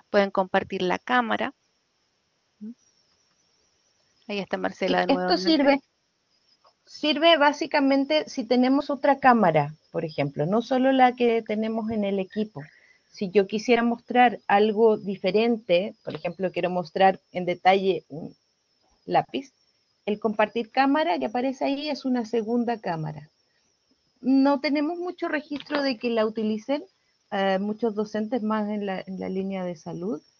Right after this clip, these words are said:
Speaker 2: pero, eh, es importante que sepan que está esa opción.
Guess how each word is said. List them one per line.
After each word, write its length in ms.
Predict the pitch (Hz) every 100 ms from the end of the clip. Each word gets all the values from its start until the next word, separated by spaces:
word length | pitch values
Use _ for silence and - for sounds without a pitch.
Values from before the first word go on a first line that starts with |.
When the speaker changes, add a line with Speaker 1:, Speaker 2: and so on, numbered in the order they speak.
| _ _ _ _ -
Speaker 2:
pero, 440 | 220 233 294 -
eh, 380 | 202 190 190 175
es 120 | 208
importante 600 | 202 220 214 214 214 214
que 100 | 214
sepan 360 | 202 214 214 214
que 100 | 214
está 220 | 156 190
esa 180 | 180 190
opción. 420 | 180 - 151 151